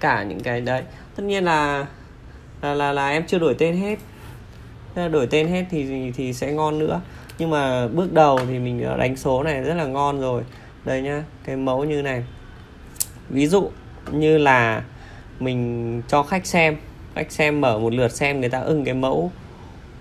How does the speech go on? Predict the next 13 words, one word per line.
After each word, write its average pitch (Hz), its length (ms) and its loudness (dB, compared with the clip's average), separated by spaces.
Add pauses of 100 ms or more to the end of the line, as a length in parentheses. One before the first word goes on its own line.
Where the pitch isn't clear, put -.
(160)
ba 143 160 8
trăm 151 140 6
mười 135 100 6
bảy 120 220 8
này. 113 220 0 (1120)
Thì 127 480 2
mình 123 420 2
sẽ, 127 440 2
à, 139 840 4
mở 127 300 2
ra 120 120 2
đây 127 180 6
này. 113 160 0